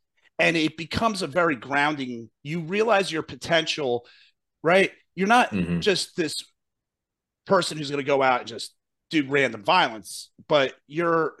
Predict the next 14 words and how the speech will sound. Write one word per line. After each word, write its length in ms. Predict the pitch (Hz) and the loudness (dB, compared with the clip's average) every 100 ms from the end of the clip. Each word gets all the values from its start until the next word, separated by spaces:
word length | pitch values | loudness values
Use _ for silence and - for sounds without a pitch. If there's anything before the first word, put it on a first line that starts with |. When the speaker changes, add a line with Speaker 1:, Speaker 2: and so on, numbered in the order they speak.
| - | -10
Speaker 1:
capable 720 | 143 302 294 123 98 101 - | -4 0 0 -2 -8 -10 -10
of 140 | 90 | -12
it. 100 | - - _ _ | -14 -18 _ _
But 140 | 190 170 | -2 4
then 220 | 214 208 | 2 2
you 160 | 202 | -6
know 380 | 196 190 180 170 | -2 2 2 2
that 380 | 151 160 147 139 _ _ - | 0 2 2 -2 _ _ -14
to 120 | 175 135 - | -12 -14 -8
do 300 | 175 214 170 | -4 -2 0
it 220 | 139 135 _ _ _ - | 0 -4 _ _ _ -2
is 220 | 170 151 | 0 0
going 380 | 185 170 165 147 | -4 -2 -4 -8
to 480 | - 151 135 131 | -6 -6 -6 -10